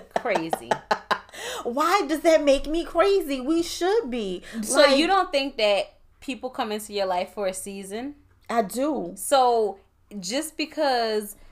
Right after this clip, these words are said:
Speaker 2: the ending was not what you, well, the supposed ending, because it's not over yet. Just because it, it, it is not going the way you want it to go does not mean that, you know,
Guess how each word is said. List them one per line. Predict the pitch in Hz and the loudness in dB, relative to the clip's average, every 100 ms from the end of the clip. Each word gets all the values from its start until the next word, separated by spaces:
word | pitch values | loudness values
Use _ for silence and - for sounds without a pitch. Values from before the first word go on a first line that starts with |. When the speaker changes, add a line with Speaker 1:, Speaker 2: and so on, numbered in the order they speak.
| - | -10
Speaker 2:
the | 185 220 - - | 0 0 -2 -6
ending | 220 247 294 262 202 190 | -2 -2 -2 -2 -4 -4
was | 180 175 | -4 -4
not | 190 214 151 | -4 -4 -4
what | 185 - | -8 -10
you, | 202 | -12
well, | 165 185 170 165 | -4 0 0 0
the | 165 165 156 156 _ _ _ - | -4 -4 -4 -10 _ _ _ -18
supposed | - 202 226 208 175 - | -12 -8 -4 -4 -6 -10
ending, | 165 160 165 | -10 -10 -14
because | 156 190 160 - | -12 -14 -14 -14
it's | - 170 160 | -10 -10 -10
not | 185 170 | -8 -6
over | 170 165 139 | -6 -6 -8
yet. | 131 135 - - _ _ _ _ 170 | -8 -8 -8 -16 _ _ _ _ -10
Just | 170 240 254 | -2 -2 -2
because | 247 233 269 208 | -8 -4 -2 -2
it, | 202 - | -6 -8
it, | 185 196 175 - | -6 -6 -8 -8
it | 196 202 | -2 -2
is | 185 170 | -2 -8
not | 185 160 165 | -4 -4 -6
going | 175 180 185 | -8 -8 -8
the | 175 | -8
way | 175 | -8
you | 170 170 | -8 -10
want | 156 170 226 | -8 -6 -6
it | 269 | -8
to | - | -10
go | 165 156 | -8 -8
does | 156 151 147 | -8 -10 -10
not | 175 185 - | -4 -4 -4
mean | 196 196 180 151 151 160 - _ | -8 -8 -8 -8 -10 -14 -20 _
that, | 156 175 151 131 - _ _ _ _ _ _ _ - - - _ - | -2 0 2 -2 -8 _ _ _ _ _ _ _ -20 -20 -20 _ -8
you | 208 | -6
know, | 160 - | -6 -10